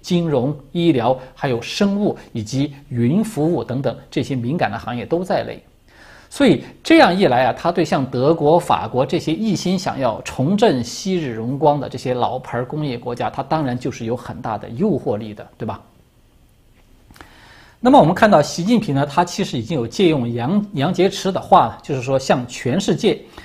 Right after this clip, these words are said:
有发表了他的一份宣言了，就是说他要来推行自己的价值观和自己的国际形势规则了。那么这是一种什么样的价值观呢？就是习近平他自己一直挂在嘴上说的，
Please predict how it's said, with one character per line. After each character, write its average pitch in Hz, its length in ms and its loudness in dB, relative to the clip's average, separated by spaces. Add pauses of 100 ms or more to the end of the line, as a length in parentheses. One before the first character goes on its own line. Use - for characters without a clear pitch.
(140)
有 127 120 0
发 180 220 8
表 120 160 2
了 113 80 -2
他 - 180 2
的 127 80 0
一 110 160 -4
份 135 220 -4
宣 175 260 2
言 127 140 0
了， 139 240 -2 (160)
就 156 100 -6
是 151 60 -6
说 143 200 -2
他 175 220 6
要 151 140 8
来 135 160 2
推 190 240 2
行 156 240 -2
自 190 240 -2
己 113 160 -10
的 113 100 -8
价 135 220 2
值 117 100 -4
观 147 300 4
和 139 220 -4
自 202 260 -2
己 - 200 -10
的 113 200 -6
国 131 320 -2
际 160 180 -4
形 120 240 -6
势 123 140 -8
规 156 220 2
则 135 160 0
了。 123 200 0 (360)
那 156 80 -4
么 135 120 2 (380)
这 311 160 4
是 220 180 0
一 180 60 4
种 123 160 -2
什 - 200 -2
么 202 120 0
样 185 140 2
的 120 100 -2
价 147 220 4
值 127 80 -6
观 147 240 2
呢？ 127 120 -2 (280)
就 185 120 2
是 - 220 0 (300)
习 165 180 -4
近 165 140 2
平 147 120 -2
他 143 120 2
自 147 180 -4
己 120 160 -4
一 180 180 0
直 131 160 -4
挂 156 300 2
在 127 160 2
嘴 117 240 -8
上 131 180 -4
说 131 220 -4
的， 120 160 -8